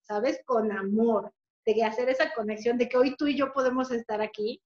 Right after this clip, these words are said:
gracias a que casi tres años después de la boda, ustedes me siguen, yo los sigo, conozco a la hermosa bebé, aunque se emputó, soy parte de esas historias, amo sus historias, me enamoro con todos sus éxitos, yo sigo siendo feliz.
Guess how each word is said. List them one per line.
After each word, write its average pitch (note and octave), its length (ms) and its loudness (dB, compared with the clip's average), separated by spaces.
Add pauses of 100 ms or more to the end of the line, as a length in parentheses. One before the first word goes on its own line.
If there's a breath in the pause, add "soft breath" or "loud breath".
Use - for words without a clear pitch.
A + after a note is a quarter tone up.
(400)
gracias C4+ 420 2
a C4 120 -2
que G#3+ 300 2 (260)
casi D4+ 240 0
tres C#4+ 220 0
años C4+ 240 2
después B3 300 -2
de C4 100 2
la A3+ 100 2
boda, A3 240 2
ustedes C4+ 300 -2
me A#3+ 120 -2
siguen, A#3 560 4
yo A#3 120 4
los B3 240 -4
sigo, G#3+ 420 2 (260 loud breath)
conozco B3 380 -2
a A#3+ 60 -4
la B3 80 -4
hermosa A#3+ 400 -4
bebé, A3+ 220 4
aunque A#3 240 2
se A3 120 -10
emputó, G#3+ 500 -4 (220 soft breath)
soy B3+ 320 2
parte C#4 340 2
de B3 100 -6
esas B3+ 220 -2
historias, A3+ 600 4 (420)
amo C#4 200 2
sus A#3+ 180 -2
historias, A3+ 520 2
me A3+ 120 -2
enamoro A#3+ 560 2
con A3+ 200 -2
todos B3+ 280 2
sus A#3+ 180 -4
éxitos, A3+ 500 0
yo A#3 80 0
sigo C#4+ 340 -4
siendo B3+ 340 -4
feliz. A#3+ 440 -6